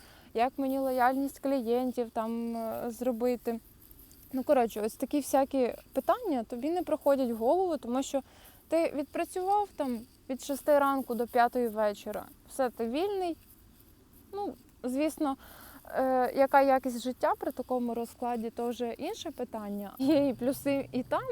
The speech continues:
і там, і є і мінуси великі там, і там. Віднедавна я побачила результат одні-, однієї дівчини, е, який мене просто, е, привів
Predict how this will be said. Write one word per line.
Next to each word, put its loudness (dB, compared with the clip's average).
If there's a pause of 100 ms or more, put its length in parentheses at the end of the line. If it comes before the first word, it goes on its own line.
і -4
там, -4
і -4
є 2
і 0
мінуси 0
великі -2
там, -6
і -8
там. -8 (120)
Віднедавна -4
я -6 (160)
побачила -4
результат -4
одні-, -4
однієї -2
дівчини, -6 (960)
е, 0
який -4
мене -2
просто, -2 (580)
е, -20 (520)
привів 2